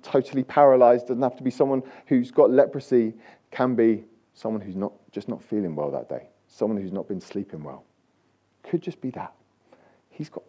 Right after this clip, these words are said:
power and authority to bring healing and change to that person too. Amen?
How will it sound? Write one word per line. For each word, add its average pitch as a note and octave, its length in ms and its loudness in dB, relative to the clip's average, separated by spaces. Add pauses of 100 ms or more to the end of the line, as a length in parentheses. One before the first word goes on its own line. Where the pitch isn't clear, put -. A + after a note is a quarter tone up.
(260)
power A#2 460 -2
and A#2+ 120 -6
authority F#2+ 720 -2 (600)
to - 140 -12
bring F2+ 220 -4
healing E2 600 -6 (200)
and - 160 -14
change D#2+ 600 -14 (200)
to - 100 -18
that E2 220 -10
person - 340 -14
too. - 220 -12 (920)
Amen? B2 340 2